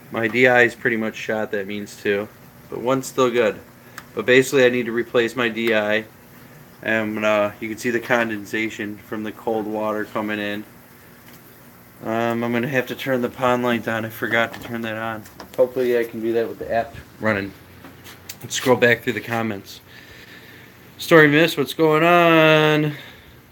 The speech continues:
Um, how big is your R O filter? I just showed that. No, M P R said no more shrimp towers. That's the big news that I was gonna break, and you kinda broke the big news for me.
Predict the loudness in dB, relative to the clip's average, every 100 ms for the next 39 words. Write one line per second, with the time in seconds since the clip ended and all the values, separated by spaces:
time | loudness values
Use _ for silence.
0 | -20 -20 -20 -20 -20 -20 -20 -20 -20 -20
1 | -20 -4 0 4 4 4 2 4 6 8
2 | 6 4 4 4 6 4 2 0 -4 0
3 | 0 0 -2 -6 -2 2 4 2 2 2
4 | 4 4 2 0 2 4 4 2 -4 0
5 | 0 2 2 0 -2 -2 -2 -4 -6 -4
6 | -2 -4 0 0 0 -2 -6 2 2 0
7 | -6 -6 -8 -12 -10 -6 -4 -4 -8 -4
8 | 0 -2 -2 -6 -2 -2 -2 -2 -2 -2
9 | -6 -6 -4 -4 -4 -4 -4 -2 -2 -2